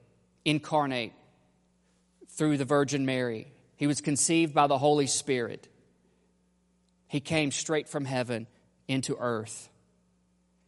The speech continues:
perfect, entering our world as a human, and human, humanity could identify with him. Second, Jesus was perfect at living in our world.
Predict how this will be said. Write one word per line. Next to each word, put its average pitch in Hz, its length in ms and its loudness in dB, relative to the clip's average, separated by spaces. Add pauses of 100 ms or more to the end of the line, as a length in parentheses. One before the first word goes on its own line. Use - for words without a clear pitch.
(100)
perfect, - 640 2 (480)
entering 131 420 -2
our 113 140 -2
world 113 440 -6 (1000)
as 143 160 2
a 143 40 -2
human, 110 500 -8 (1200)
and 135 160 0
human, 127 440 0
humanity 127 840 -4 (460)
could 127 160 2
identify 117 520 -2
with 113 160 -14
him. 107 240 -14 (420)
Second, 131 480 0 (420)
Jesus 147 420 2
was 143 140 -6
perfect 131 640 -4 (340)
at 139 160 -6
living 135 420 0
in 110 160 -8
our 104 140 -6
world. 104 440 -12